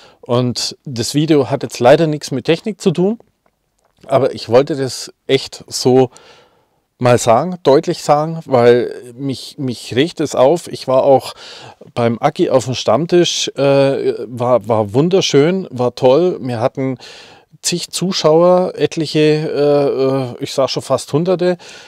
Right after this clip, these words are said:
Ähm, ich glaub, irgendwas um die knapp zweihundert Zuschauer waren da mit, teilweise mit drauf, live. Und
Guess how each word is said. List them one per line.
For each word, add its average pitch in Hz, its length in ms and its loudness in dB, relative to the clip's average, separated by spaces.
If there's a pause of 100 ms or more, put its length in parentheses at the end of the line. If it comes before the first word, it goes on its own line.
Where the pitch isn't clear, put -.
(240)
Ähm, 139 520 4
ich - 140 -10
glaub, 139 260 2 (120)
irgendwas 143 380 -2
um 127 140 -6
die 131 100 -8
knapp - 300 -6
zweihundert 131 420 -4
Zuschauer 147 500 2
waren 147 160 -2
da 151 160 2 (120)
mit, 143 220 -8
teilweise 127 420 -2
mit 139 200 -10
drauf, 131 420 0
live. 127 640 0
Und 123 360 -4